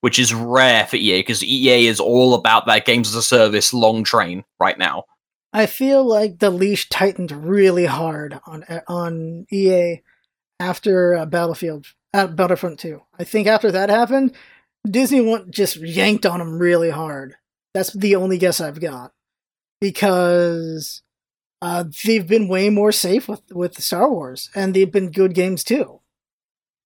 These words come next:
Speaker 1: Hmm.
Speaker 2: But I think once, uh, once they get enough street cred with Star Wars, they might do something silly again.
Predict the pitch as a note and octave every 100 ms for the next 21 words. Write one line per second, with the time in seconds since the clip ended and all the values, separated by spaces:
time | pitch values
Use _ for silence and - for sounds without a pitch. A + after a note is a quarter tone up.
0 | _ _ C#3 G#2+ - _ _ _ G#3+ A3
1 | G#3 G#3 G#3 D#4 F#4+ F#4+ - - _ _
2 | _ _ _ _ G3 A#3+ C4 B3 - C4
3 | B3 A#3 A#3 A3+ G#3+ G#3 E3 _ _ _
4 | F#3+ A3 - A#3 A#3 A3+ G#3+ F3 - -
5 | - G3+ G3+ G#3+ G#3 F3+ F3 F3+ G#3 B3
6 | - E3+ D#3+ - _ _ - F3+ E3+ D#3
7 | D#3+ - D#3 D#3+ D#3 D3+ D#3